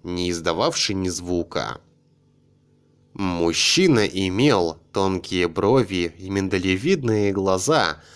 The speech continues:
в которых читалась сдерживаемая мощь,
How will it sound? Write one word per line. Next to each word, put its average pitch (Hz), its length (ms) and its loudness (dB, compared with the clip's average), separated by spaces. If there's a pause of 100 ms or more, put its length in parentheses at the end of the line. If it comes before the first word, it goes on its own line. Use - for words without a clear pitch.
(220)
в - 140 -20
которых 98 520 -2
читалась 101 840 -2
сдерживаемая 104 1300 0
мощь, 135 500 0